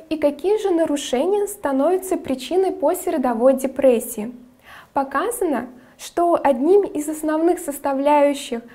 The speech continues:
патогенеза послеродовой депрессии, как и других видов депрессии, является дисфункция кортикотропной оси. Регуляция этой оси резко меняется при беременности,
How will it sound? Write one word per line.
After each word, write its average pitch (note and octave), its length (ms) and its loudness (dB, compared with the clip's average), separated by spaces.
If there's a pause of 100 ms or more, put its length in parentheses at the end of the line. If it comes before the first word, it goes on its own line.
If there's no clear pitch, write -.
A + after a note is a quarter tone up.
(120)
патогенеза D4 800 0
послеродовой C4+ 800 2
депрессии, B3+ 800 -2 (240)
как E4 180 -2
и E4+ 60 4
других D#4 560 2
видов B3 360 0
депрессии, F#4 840 -2 (220)
является C#4 600 0
дисфункция C#4 760 -2
кортикотропной C4 1080 0
оси. A3+ 380 -6 (720)
Регуляция D#4 760 0
этой E4 400 0
оси C4 640 -4 (200)
резко E4 420 -2
меняется D4 840 -2 (120)
при C#4 220 0
беременности, C#4 960 0